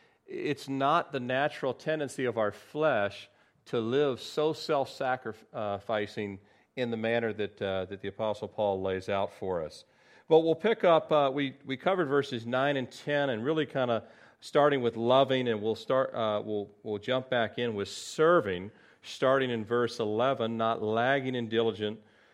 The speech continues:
fervent in spirit, serving the Lord." There's a story about a, uh, from a Brenda Goodine, and she shares a story about her friend who decided to talk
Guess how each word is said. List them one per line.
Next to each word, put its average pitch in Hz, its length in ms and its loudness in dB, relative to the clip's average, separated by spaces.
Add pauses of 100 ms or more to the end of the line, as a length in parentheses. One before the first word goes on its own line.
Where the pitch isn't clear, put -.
fervent 127 440 2
in 113 60 -8
spirit, 113 520 2 (720)
serving 131 560 2
the 117 80 2
Lord." 117 540 2 (1120)
There's 127 140 -4
a 123 80 -2
story 147 340 8
about 120 160 6
a, 110 80 4 (180)
uh, 113 200 0
from 117 180 -4
a 104 80 -2
Brenda 127 320 0
Goodine, 101 560 0 (440)
and 113 100 -8
she 135 100 -6
shares 160 320 4
a 131 80 0
story 156 380 6
about 123 300 4
her 123 120 2
friend 156 400 2
who 135 80 0
decided 151 600 2
to 123 80 -6
talk 139 600 2